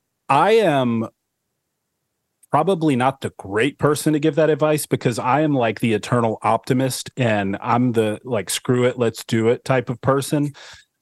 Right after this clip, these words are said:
I mean, I started a, a chain of bars while I was still working a full-time job and investing in real estate all at the same time. So I'm kind of a glutton for punishment when it comes to that stuff. But my philosophy is there's no time like the present, and I don't know how much time I'm gonna get here. So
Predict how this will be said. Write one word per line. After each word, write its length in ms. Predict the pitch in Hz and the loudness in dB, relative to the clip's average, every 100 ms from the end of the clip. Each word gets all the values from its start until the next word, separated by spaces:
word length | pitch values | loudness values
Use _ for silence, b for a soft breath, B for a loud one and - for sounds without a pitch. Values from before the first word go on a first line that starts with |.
| _ | _
I 80 | 156 | -2
mean, 140 | 135 123 | 0 2
I 80 | |
started 440 | 123 - 131 123 117 | 0 2 2 4 2
a, 520 | 110 110 - 113 107 | 2 0 0 0 0
a 40 | 104 | -2
chain 260 | - 123 120 | -2 0 0
of 100 | 101 | 0
bars 320 | 113 110 101 | 2 0 0
while 140 | 110 | 0
I 60 | 107 | 0
was 120 | 104 | -2
still 240 | - 123 107 | 0 0 2
working 360 | 110 110 113 | 0 0 -2
a 60 | 104 | -2
full-time 480 | - 110 120 107 101 | 0 -2 0 -4 0
job 400 | 104 107 98 98 | 2 2 2 -2
and 320 | 95 90 92 - | -4 -6 -8 -6
investing 480 | 113 107 110 - | -2 0 -2 -2
in 140 | 107 101 | -2 0
real 180 | 107 104 | 0 0
estate 300 | - 113 104 | 0 0 2
all 160 | 101 | 0
at 80 | 98 | -2
the 60 | 101 | -6
same 260 | 117 107 | -4 -2
time. 320 | 98 110 95 | -2 -2 -4
So 240 | 101 113 101 B B | -2 -2 -2 B B
I'm 120 | 123 | -2
kind 200 | 117 147 | 0 0
of 80 | 165 | 2
a 80 | 120 | -2
glutton 320 | 98 117 117 | 0 0 0
for 100 | 110 | -4
punishment 540 | 104 117 113 - 117 101 | -2 -2 -2 -2 -2 0
when 100 | 104 | -4
it 80 | |
comes 280 | - 110 104 | -2 -2 -2
to 80 | - | -2
that 160 | 107 98 | -2 -2
stuff. 280 | - 110 - | -2 -2 0
But 160 | 110 - B B B B _ _ _ - 135 _ _ _ | -4 -4 B B B B _ _ _ -6 -6 _ _ _
my 300 | 160 120 123 | 0 2 2
philosophy 540 | 156 143 135 143 - 131 | 2 2 2 0 -2 -2
is 140 | 120 | 0
there's 240 | 120 117 95 | -2 -2 0
no 200 | 113 120 | 0 0
time 260 | 127 123 | 0 0
like 160 | 120 113 | 0 0
the 80 | 104 | -4
present, 400 | - 120 127 107 | 0 0 0 -2
and 100 | 107 | 0
I 100 | 117 | 2
don't 180 | 147 113 | 2 2
know 180 | 120 | 2
how 120 | 120 117 | 0 -2
much 220 | 120 - | -4 -2
time 260 | - 120 117 | -2 0 0
I'm 140 | 113 | 0
gonna 180 | 101 107 | 0 0
get 220 | 113 117 | 0 0
here. 280 | - 107 95 | -2 -2 -4
So 400 | - 120 98 | -2 0 0